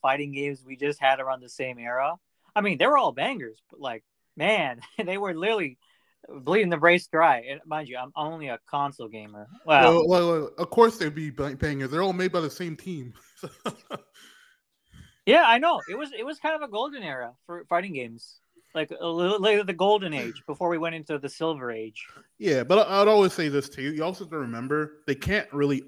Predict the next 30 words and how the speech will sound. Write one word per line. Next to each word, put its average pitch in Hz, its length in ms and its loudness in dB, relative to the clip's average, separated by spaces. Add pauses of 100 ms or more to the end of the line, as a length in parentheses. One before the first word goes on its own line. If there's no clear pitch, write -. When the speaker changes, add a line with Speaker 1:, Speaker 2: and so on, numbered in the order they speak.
Speaker 2:
update, 123 520 -4 (340)
um, 113 420 -10 (180)
games 117 520 -4
the 107 80 -8
same 107 300 -4
way, 98 160 -6
right? 98 200 -4
If 107 140 -4
they 160 140 0
make 127 260 -2
a 120 60 -4
cabinet, 107 600 -6 (220)
the 123 80 0
only 135 160 0
way 131 120 0
you're 117 100 -4
really 120 220 -2
getting 110 280 -6
a 98 60 -8
new 117 160 -4
cabinet 107 400 -6
is 95 160 -8
if 104 160 -10
you 113 60 -4
make 104 200 -8
a 104 60 -10
completely 113 720 -6
new 107 260 -4
cabinet, 98 460 -6
right? 98 280 -8